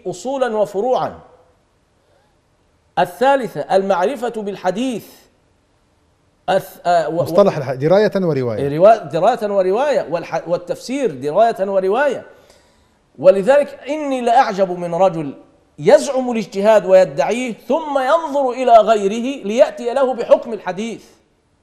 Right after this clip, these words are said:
Speaker 1: وي-، و-، أو... أو يذهب إلى غيره ليأتي له بالحكم على الحديث. هذا ليس مجتهدا. فإذا أخطأ صاحب الحكم على الحديث، أخطأت في فكو-، في فتواك يا رجل،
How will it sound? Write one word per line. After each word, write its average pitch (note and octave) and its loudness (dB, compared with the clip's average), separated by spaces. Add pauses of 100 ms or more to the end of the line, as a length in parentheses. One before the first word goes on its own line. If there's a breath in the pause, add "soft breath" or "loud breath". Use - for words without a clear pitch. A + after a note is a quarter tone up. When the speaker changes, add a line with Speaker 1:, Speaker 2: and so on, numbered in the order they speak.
(720)
Speaker 1:
وي-، G#3 0
و-، F#3 2
أو... G#3+ -4 (140)
أو F3 -6
يذهب B3+ 0
إلى A#3 2
غيره A#3 0 (460)
ليأتي B3+ 2
له C4+ -2
بالحكم A#3 -6
على F3+ -4
الحديث. E3+ -8 (440)
هذا B3 -2
ليس C#4+ -4
مجتهدا. C4 -4 (340 loud breath)
فإذا A3+ 2
أخطأ B3 0
صاحب A#3+ -2
الحكم B3+ -2
على A#3+ 0
الحديث، A3+ -6 (380 soft breath)
أخطأت C#4+ 2
في A#3 -2
فكو-، A3 -16
في A#3 -14
فتواك A#3+ -8
يا A#3+ -6
رجل، A#3+ -6